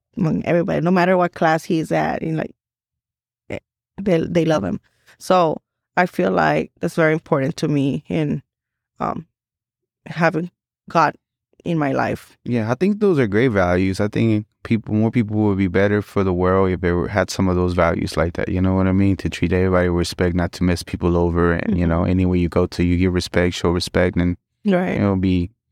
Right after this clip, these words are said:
Speaker 2: I think it will be a better place.
Speaker 1: Yeah, and if somebody disrespects you,
Speaker 2: I mean, not, well,
Speaker 1: Yeah.
Speaker 2: again, it used, well, for me,
Speaker 1: Depends.
Speaker 2: you, for your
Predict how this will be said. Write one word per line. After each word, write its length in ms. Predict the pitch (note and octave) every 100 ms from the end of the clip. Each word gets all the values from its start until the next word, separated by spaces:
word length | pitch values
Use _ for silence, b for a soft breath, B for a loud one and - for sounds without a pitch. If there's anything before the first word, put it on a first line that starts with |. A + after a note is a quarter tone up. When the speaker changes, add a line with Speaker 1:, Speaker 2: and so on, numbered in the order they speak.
| _ _
Speaker 2:
I 60 | -
think 160 | A2+ G#2+
it 20 |
will 80 | F#2
be 140 | F2+
a 60 | D#2+
better 220 | E2+ E2
place. 540 | - F2+ F2 F#2 - -
Speaker 1:
Yeah, 120 | G#3
and 120 | F#3
if 120 | F#3 -
somebody 300 | G3+ G3+ G#3+
disrespects 540 | F#3+ F3 - G#3 -
you, 280 | A3 G#3 - _ _ _ -
Speaker 2:
I 140 | - F2
mean, 280 | F#2 F#2 - _ _ _ _ _ _ _ _ _ _ _ _
not, 300 | A#2+ F#3 F3+ -
well, 420 | D3+ E3+ F3 D#3 - _
Speaker 1:
Yeah. 80 | -
Speaker 2:
again, 460 | F3 F3+ G3+ F#3+ F#3+
it 60 | F3+
used, 300 | F#3 G3 -
well, 300 | F3 F#3+ F#3
for 140 | -
me, 160 | F#3+ G3+
Speaker 1:
Depends. 360 | A3 E3+ D#3+ D3+
Speaker 2:
you, 140 | E3+
for 160 | - F3
your 240 | E3 E3